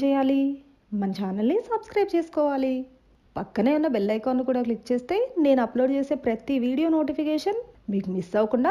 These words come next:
మీ వరకు వచ్చేస్తుంది. ఇక ఈ ఆమ్లెట్ కోసం నేను రెండు ఎగ్స్‌ని తీసుకున్నాను. అందులో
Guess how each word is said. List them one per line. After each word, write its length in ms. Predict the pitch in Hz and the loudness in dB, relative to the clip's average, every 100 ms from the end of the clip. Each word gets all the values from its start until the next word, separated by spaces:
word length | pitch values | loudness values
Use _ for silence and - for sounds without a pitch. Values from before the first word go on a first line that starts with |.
| 440 | 2
మీ 80 | 427 | 2
వరకు 180 | 359 359 370 | 2 2 0
వచ్చేస్తుంది. 520 | - 202 - 202 214 - - - _ _ - - - 277 | 0 -4 -4 -6 -6 -12 -20 -20 _ _ -20 -20 -8 0
ఇక 60 | 294 | 4
ఈ 20 | 262 | 4
ఆమ్లెట్ 300 | 233 262 339 359 | 4 2 2 0
కోసం 220 | 330 403 392 | 0 0 2
నేను 240 | 208 214 285 254 | 4 4 4 4
రెండు 180 | 202 240 | 4 2
ఎగ్స్‌ని 280 | 233 294 294 | 2 2 2
తీసుకున్నాను. 520 | 269 - 247 240 262 427 - _ _ _ - - | 0 -2 0 2 0 -2 -10 _ _ _ -12 -4
అందులో 300 | 208 247 330 | 0 4 6